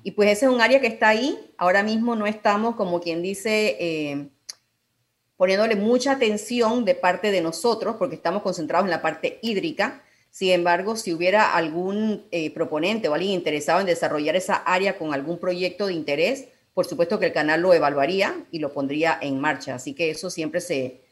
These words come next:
se mantiene. Ahora mismo lo que estamos haciendo es una ampliación del área del anclaje del Atlántico, el área dentro del rompeola, que también puede fali-, facilitar no solo, eh, el tránsito de los buques,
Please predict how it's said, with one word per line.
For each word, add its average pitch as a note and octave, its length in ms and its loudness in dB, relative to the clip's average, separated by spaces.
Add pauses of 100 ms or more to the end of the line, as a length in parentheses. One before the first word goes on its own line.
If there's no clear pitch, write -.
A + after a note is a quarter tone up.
(140)
se - 180 0
mantiene. C#3 600 -2 (320)
Ahora F#3+ 260 4
mismo A#3 180 4
lo B3 120 6
que F#3 40 4
estamos F#3 320 2
haciendo G3 440 -2
es G#3+ 100 -4
una G3+ 260 0
ampliación F#3 1080 -4 (380)
del D#3 320 0
área F3 260 4
del F#3 100 2
anclaje F3 800 0
del D#3 460 -4
Atlántico, G#3 680 0
el E3+ 140 -4
área E3+ 260 2
dentro F3+ 460 -2
del F3+ 100 0
rompeola, G#3 680 0 (320)
que G3+ 100 0
también G3 320 0
puede G#3 220 2
fali-, G#3+ 240 0
facilitar F#3 800 0
no F#3 160 -2
solo, G3+ 560 0
eh, D3+ 480 -4
el E3 140 -4
tránsito G3 420 0
de F3 80 8
los D#3+ 160 -2
buques, A3+ 540 -6